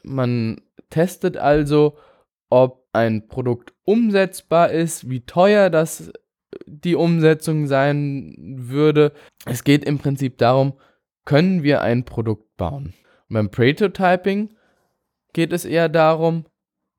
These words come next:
die Frage zu beantworten, sollten wir dieses und jene Produkt überhaupt bauen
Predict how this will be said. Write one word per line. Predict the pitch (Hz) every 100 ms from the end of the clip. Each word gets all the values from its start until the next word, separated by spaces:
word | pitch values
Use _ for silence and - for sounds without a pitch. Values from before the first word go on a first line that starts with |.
| _
die | 143
Frage | - 135 151 151
zu | - 147
beantworten, | 139 95 151 143 147 131 135 127 _ -
sollten | 120 123 190 269 - 147 127
wir | 113 110 92 92 _ _ _ _ _
dieses | 131 120 113 -
und | 110 101
jene | 98 98
Produkt | 92 - 98 98 - -
überhaupt | 92 92 95 90 _
bauen | 92 90 113 190